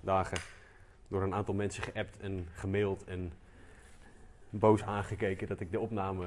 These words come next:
of tenminste de video- en geluidsopname deze keer goed moest doen. Het is namelijk elke keer dat wanneer ik preek, dan vergeet ik of de audio-opname of de video-opname of... Dus de video-opname staat nu aan. Ik heb die lopen op een iPhone.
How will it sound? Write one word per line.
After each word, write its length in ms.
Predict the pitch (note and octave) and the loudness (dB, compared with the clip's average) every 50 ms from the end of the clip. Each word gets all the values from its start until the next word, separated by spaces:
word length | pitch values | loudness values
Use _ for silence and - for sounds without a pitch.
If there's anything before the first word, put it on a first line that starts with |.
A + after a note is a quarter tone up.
| F2 F#2 | -4 -6
of 80 | F2+ - | -10 -10
tenminste 360 | - G2 F#2+ F#2 - - G2 | -6 -4 -2 -2 -2 -2 -2
de 80 | F2+ F2 | -2 -2
video- 420 | - G#2+ G#2 G2 G#2 G2 F#2+ F#2+ | 0 0 0 2 2 2 2 2
en 60 | F#2+ | 0
geluidsopname 640 | - G2 F#2+ G2 G2+ - - F#2 G2 F#2 F2+ F#2 F#2 | 0 0 2 2 2 0 -2 -2 -2 -2 -2 0 0
deze 220 | F#2 F2+ F#2 F#2+ | 0 0 0 0
keer 140 | F#2 - G2 | -2 -4 -2
goed 160 | - - G#2 | 0 0 0
moest 180 | F#2 F#2+ F2+ E2+ | 0 0 -2 -2
doen. 160 | F#2+ F2+ A2+ - - - - - - - - - - - - - - | -2 -4 -4 -8 -14 -20 -20 -18 -18 -18 -18 -18 -18 -18 -18 -18 -18
Het 100 | - - | -14 -6
is 60 | - | 0
namelijk 280 | G#2 F#2+ F#2+ G2+ G2+ G2 | 2 2 2 4 6 8
elke 240 | G#2+ A2+ G#2+ A2 | 8 8 6 4
keer 180 | - - A2 G#2+ | 4 6 6 8
dat 140 | G2 G2+ F#2+ | 8 6 4
wanneer 220 | G#2+ G#2 G#2+ G2+ | 4 4 4 4
ik 140 | G#2+ G#2+ - | 2 0 2
preek, 240 | - G#2 G#2 G2+ - | 4 4 6 6 4
dan 120 | G#2 G2 | 2 0
vergeet 420 | - - G2 - - A2 A2+ - G#2+ | 0 0 0 4 4 6 6 6 4
ik 220 | G2+ - - - - | 0 -2 -4 -6 0
of 200 | - A#2 A2+ - | 2 2 2 2
de 160 | - G#2+ G#2 | 2 2 2
audio-opname 840 | - - A2+ A#2 A2+ A2 G#2 G#2 G2 G#2+ G2+ G#2 G2 G2+ G#2 G2 G#2 | 4 4 4 6 6 6 6 6 6 4 4 4 4 4 4 4 2
of 180 | - A2 G2+ - | 0 -2 -2 -2
de 200 | - G2 F#2 E2+ - - - - | 0 0 0 -2 -4 -10 -16 -18
video-opname 880 | - - - B2+ C3 C#3+ B2 A#2 G#2+ F#2 G2+ G#2 G2 F#2+ F#2+ F2+ F#2 F#2 F#2+ | -6 0 0 2 4 4 2 2 2 0 -2 -2 -4 -4 -4 -4 -4 -6 -6
of... 260 | F#2 F2+ - - - - - - - - - - - - - - - - - - - - - - - - - - - - - - - - - - - - - | -6 -8 -10 -10 -16 -18 -18 -18 -18 -18 -20 -20 -20 -20 -20 -20 -20 -20 -20 -20 -20 -20 -20 -20 -20 -20 -20 -20 -20 -20 -18 -18 -20 -20 -20 -20 -18 -8 -4
Dus 260 | F#2 G2 F2+ - - - - - - - - - - - - - - A2+ - - - | -2 -2 -2 -4 -6 -14 -16 -20 -18 -16 -16 -16 -16 -16 -16 -16 -14 -14 -14 -14 -10
de 140 | - A#2 - | -8 -8 -6
video-opname 640 | - - D#3 E3 E3+ D#3 D#3+ C#3+ D3 C3+ C3+ C#3+ C3 | -2 0 2 4 4 4 2 2 2 0 0 0 0
staat 240 | - - A#2+ A#2+ | 2 2 4 4
nu 120 | A2 A#2+ - | 4 6 6
aan. 240 | A#2+ B2 B2+ B2 - | 6 6 6 6 4
Ik 120 | A2 - | 2 4
heb 180 | - G#2+ F#2+ F#2+ | 2 2 2 4
die 160 | A#2+ C#3+ C3 | 4 8 10
lopen 340 | B2 B2 B2 A#2 - - - | 12 12 12 12 8 6 6
op 140 | C3+ C3+ | 6 6
een 140 | - B2 G#2+ | 6 6 8
iPhone. 420 | A#2+ B2+ B2+ - - B2+ B2 B2+ | 8 8 8 8 6 4 4 2